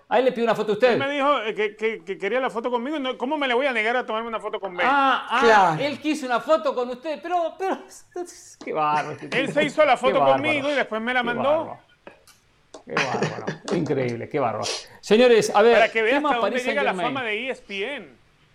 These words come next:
Speaker 2: ¿Hasta dónde llega E S P N?
Speaker 1: ¿Hasta dónde llega? No, ese día yo estaba haciendo un partido de la M L S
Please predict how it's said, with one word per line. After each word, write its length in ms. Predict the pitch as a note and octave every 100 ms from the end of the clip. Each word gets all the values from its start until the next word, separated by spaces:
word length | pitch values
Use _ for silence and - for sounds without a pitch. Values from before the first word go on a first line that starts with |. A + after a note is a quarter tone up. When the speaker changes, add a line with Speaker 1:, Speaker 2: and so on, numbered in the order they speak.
| _ _ - -
Speaker 2:
¿Hasta 320 | D#3+ - G#3
dónde 280 | A#3 D4 A3
llega 200 | A3 A#3+
E 120 | A3+
S 140 | G3+
P 160 | - E3+
N? 120 | C3+ _ _ _ _ _ _ _ _ _ _ _ _ -
Speaker 1:
¿Hasta 180 | C3+ F#3
dónde 180 | F3 D#3+
llega? 300 | C#3+ A#2 -
No, 280 | C4+ C4 C#4
ese 200 | C4 B3
día 100 | C4+
yo 100 | A3
estaba 160 | A3+
haciendo 160 | G#3+ A3
un 60 | G3
partido 220 | F#3 G#3
de 40 |
la 60 | G3
M 100 | G3+
L 120 | A3+
S 380 | G#3+ G3+ G3+